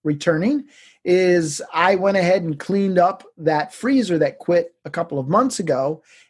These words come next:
and got a hold of the repairman and got an appointment to have him come out and take a look at it. So I'm hoping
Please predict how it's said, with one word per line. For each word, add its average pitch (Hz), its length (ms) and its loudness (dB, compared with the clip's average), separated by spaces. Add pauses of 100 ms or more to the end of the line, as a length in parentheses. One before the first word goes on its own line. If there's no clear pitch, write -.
and 143 140 -4
got 185 180 4
a 202 40 2
hold 214 220 4
of 196 80 -6
the 214 80 2
repairman 160 640 0
and 147 140 -2
got 156 140 2
an 180 80 0
appointment 170 480 -4
to 147 80 -4
have 160 140 -2
him 156 100 -2
come 160 160 -6
out 147 120 -4
and 143 80 -12
take 143 200 -8
a 139 40 -4
look 196 240 0
at 123 200 0
it. - 160 -14
So 151 100 -4
I'm 139 120 -2
hoping 220 680 -2